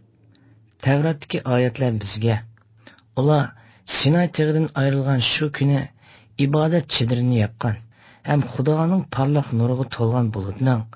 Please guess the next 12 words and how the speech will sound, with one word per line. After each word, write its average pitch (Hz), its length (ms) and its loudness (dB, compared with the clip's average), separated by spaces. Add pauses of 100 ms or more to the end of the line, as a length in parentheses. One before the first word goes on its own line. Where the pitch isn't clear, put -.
(200)
ko'tarilib, 123 560 2 (540)
Bani 156 380 2
Isroilning 139 680 2
oldida 113 440 2 (420)
mang'anligini 104 720 0
aytib 110 340 -8
berdi. 92 320 -6 (1800)
Ularning 165 460 2
butkul - 420 -4
safarida 117 560 -2 (720)
Parvardigor 156 640 2
ularni 131 420 0